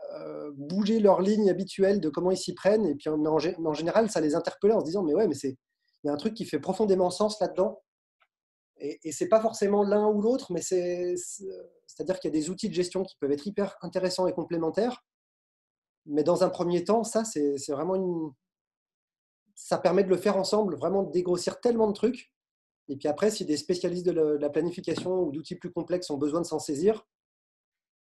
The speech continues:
eh ben, il y a plein de matière qui a été générée et qui permet de transférer ça sur de la, euh, sur de la planif de compète.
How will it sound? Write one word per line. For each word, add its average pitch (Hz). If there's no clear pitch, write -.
eh 143
ben, 165
il 180
y 151
a 135
plein 185
de 185
matière 185
qui -
a -
été 151
générée 160
et 208
qui 151
permet 151
de 170
transférer 151
ça 175
sur 160
de 135
la, 135
euh, 139
sur -
de 131
la 127
planif 165
de 165
compète. 139